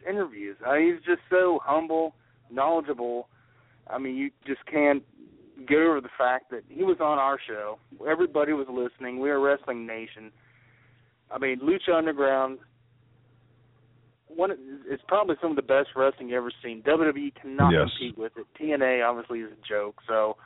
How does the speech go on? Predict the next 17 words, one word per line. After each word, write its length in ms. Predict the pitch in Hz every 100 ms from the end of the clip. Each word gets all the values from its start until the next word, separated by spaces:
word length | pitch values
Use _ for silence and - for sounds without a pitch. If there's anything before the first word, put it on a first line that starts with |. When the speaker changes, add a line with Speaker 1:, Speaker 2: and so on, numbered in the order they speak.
| - - - - _
Speaker 1:
I 100 | 120
mean, 240 | 131 131
let's 120 | 131 -
continue 460 | 143 - 180 170 143
on. 320 | 135 127 117
And 180 | 117 110
this 120 | 127 -
guy, 380 | 143 139 127 120 - _ _ _ _ _ _ _ _ _ _ _ _ _ -
it 60 |
was 140 | 156 147
an 100 | 135
honor 260 | 139 139
to 60 | 127
have 140 | 123
him 140 | 123 120
on 120 | 117
our 120 | 117